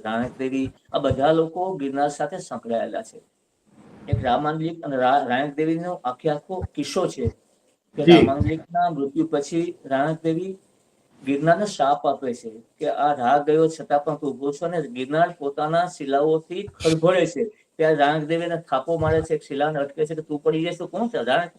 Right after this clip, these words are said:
Speaker 1: રાખેંગા તો જતો રહ્યો છે." આવી ઘટનાઓ અનેક સંકળાયેલી છે. આવી દરેક બાબતોને સાથે સાથે આવરી લીધી છે. સાથે સાથે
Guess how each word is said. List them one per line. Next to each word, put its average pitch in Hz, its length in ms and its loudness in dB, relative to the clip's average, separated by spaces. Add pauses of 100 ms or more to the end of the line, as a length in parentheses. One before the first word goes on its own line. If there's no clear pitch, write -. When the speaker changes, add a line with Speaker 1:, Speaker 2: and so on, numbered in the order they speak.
(280)
Speaker 1:
રાખેંગા 160 480 4
તો 160 140 -2
જતો 139 360 -2
રહ્યો 120 220 -4
છે." - 180 -18 (360)
આવી 135 180 0
ઘટનાઓ 175 560 4
અનેક 180 540 -4 (460)
સંકળાયેલી 147 680 2
છે. 165 320 -6 (240)
આવી 139 180 -2
દરેક 139 420 -2
બાબતોને 147 540 0
સાથે 139 360 -4
સાથે 139 280 -2
આવરી 139 280 -2
લીધી 143 260 -4
છે. 156 220 -4 (280)
સાથે 147 440 -6
સાથે 175 400 0